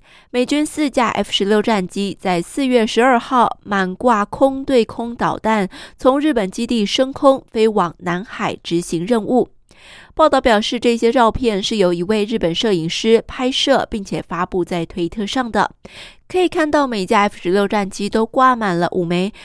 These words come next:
具备超视距打击能力的M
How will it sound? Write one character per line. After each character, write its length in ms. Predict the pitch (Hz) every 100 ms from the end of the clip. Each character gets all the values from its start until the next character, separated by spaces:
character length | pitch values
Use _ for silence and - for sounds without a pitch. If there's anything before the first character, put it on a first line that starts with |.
| -
具 180 | - 262
备 260 | 240 240 202
超 320 | - 294 277
视 280 | 294 277 240
距 260 | - 233
打 220 | 180 175 -
击 160 | -
能 260 | 180 175 175
力 160 | 254 226
的 260 | 202 170 - - _
M 300 | 285 254